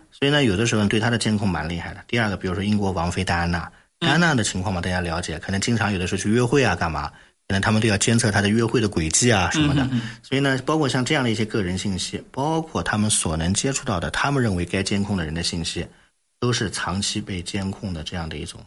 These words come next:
Speaker 1: 对象。
Speaker 2: 嗯。
Speaker 1: 所以呢，曾经有人提出过，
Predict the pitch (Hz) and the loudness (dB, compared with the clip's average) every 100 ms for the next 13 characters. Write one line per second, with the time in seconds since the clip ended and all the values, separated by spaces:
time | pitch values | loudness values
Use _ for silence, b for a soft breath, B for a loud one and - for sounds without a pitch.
0 | _ 92 82 98 - b b _ - 127 | _ -6 -4 -6 -10 b b _ -2 0
1 | 101 - 170 165 131 127 - _ _ _ | 0 0 2 2 0 -2 -8 _ _ _
2 | - 110 165 131 82 95 113 - 98 - | -2 2 4 2 2 0 -2 -2 -4 -6
3 | 127 101 - | -8 -10 -12